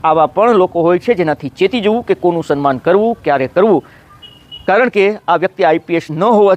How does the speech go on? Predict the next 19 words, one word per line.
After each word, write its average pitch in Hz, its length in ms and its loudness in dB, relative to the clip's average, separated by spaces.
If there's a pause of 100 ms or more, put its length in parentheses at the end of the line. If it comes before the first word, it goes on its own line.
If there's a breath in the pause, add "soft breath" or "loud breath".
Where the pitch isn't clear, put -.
છતાં 160 200 -2
પણ 160 160 -2 (100)
આઈ 151 100 0
પી 156 240 -6
એસ 165 200 -4 (100)
હોવાનો 151 320 0
ઢોંગ 196 340 -2
રચ્યો 180 300 0
હતો. 180 280 -2
તેણે 156 180 -4
ખોટી 139 320 -8
વર્દી 139 340 -4
લગાવી 190 380 2
હતી, 180 240 -4
ખોટી 131 320 -8
ટોપી 185 340 -4
પહેરી 190 320 0
હતી 196 240 -2
અને 175 240 0